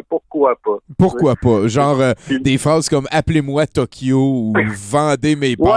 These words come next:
Speaker 2: parts en
Speaker 1: ouais, ouais.
Speaker 2: cascade ». Ah ouais,
Speaker 1: Ouais,
Speaker 2: je
Speaker 1: c'est exactement ça. Mettons, on passait notre commande, là, pour avoir notre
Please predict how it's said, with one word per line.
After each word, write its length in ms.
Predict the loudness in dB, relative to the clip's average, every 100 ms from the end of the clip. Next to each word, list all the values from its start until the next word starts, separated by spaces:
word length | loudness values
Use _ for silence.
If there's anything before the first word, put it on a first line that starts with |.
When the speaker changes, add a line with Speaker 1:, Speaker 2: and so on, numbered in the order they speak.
| 2
Speaker 2:
parts 40 | 2
en 40 | 4
Speaker 1:
ouais, 20 | 4
ouais. 40 | 2
Speaker 2:
cascade ». 680 | 0 -2 0 0 0 -4 -8 -10 -14 -4
Ah 140 | 2
ouais, 120 | 4 4
Speaker 1:
Ouais, 80 | 2
Speaker 2:
je 60 | 2
Speaker 1:
c'est 120 | 0
exactement 500 | 0 0 2 2 2 2
ça. 100 | 2
Mettons, 300 | 2 2 2
on 140 | 2
passait 400 | 2 2 2 0 0
notre 200 | -2 0
commande, 460 | 0 2 0 -2 0
là, 100 | 0
pour 80 | 2
avoir 200 | 2 2
notre 160 | 0